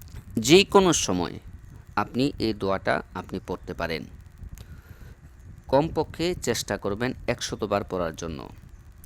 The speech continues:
এটা হচ্ছে ফজর এবং মাগরিবের নামাজের পরের আমল। আল্লাহ ছাড়া ইবাদতের যোগ্য কেউ নাই,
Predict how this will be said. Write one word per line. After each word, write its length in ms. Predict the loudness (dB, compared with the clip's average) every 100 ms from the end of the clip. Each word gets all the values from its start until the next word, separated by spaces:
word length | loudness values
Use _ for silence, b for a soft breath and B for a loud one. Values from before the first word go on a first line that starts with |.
| -2
এটা 180 | 0 2
হচ্ছে 460 | 0 0 0 0 0 B B B -12
ফজর 480 | 4 4 6 2 2
এবং 220 | 2 -2 -2
মাগরিবের 460 | -2 -2 -4 -4
নামাজের 500 | -4 -6 -6 -8 -12 -12
পরের 280 | -14 -10 -12 -14 -14
আমল। 340 | -14 -12 -14 -16 -20 -20 -20 -20 -20 -20 -20 -16 -16 B B B B B B B B 2
আল্লাহ 280 | 6 8 6
ছাড়া 380 | 4 4 4 4
ইবাদতের 580 | 4 6 6 2 -2 -2
যোগ্য 300 | -4 -2 -4
কেউ 300 | 0 0 0
নাই, 260 | -4 -6